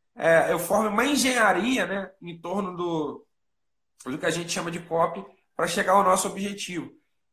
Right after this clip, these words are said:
É, eu, e eu costumo dizer o seguinte, né? É,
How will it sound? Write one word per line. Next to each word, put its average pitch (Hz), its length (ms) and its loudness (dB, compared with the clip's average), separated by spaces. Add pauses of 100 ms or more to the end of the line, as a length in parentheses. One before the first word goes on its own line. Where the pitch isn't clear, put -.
(220)
É, 160 640 2
eu, 170 340 -4
e 202 100 -2
eu 214 140 4
costumo 240 260 -4
dizer 220 140 0
o 262 60 6
seguinte, 220 440 -2
né? 175 220 -6 (500)
É, 170 640 2